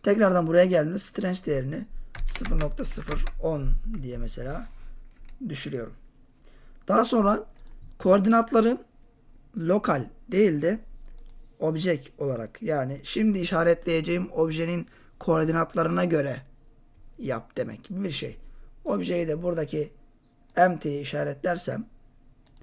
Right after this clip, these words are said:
bu empty'yi hareket ettirdiğimde şöyle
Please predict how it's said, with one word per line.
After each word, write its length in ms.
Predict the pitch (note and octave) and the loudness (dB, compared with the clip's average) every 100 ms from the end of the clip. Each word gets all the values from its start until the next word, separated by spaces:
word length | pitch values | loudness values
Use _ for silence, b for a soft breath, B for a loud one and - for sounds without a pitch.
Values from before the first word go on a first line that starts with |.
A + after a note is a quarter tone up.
| b b b b b b - | b b b b b b -8
bu 140 | B3+ | -6
empty'yi 500 | - G#3+ A3 - G3 | -2 0 0 0 0
hareket 500 | F#3 F3 F3+ G3+ - | 2 0 2 0 -2
ettirdiğimde 800 | F3+ - D#3+ C#3+ C3+ B2+ B2+ F#3 - - - - _ - - - - - | -6 -4 -6 -4 -4 -6 -6 -6 -8 -16 -20 -20 _ -20 -20 -20 -20 -12
şöyle 360 | B2 A#2 - | -10 -8 -12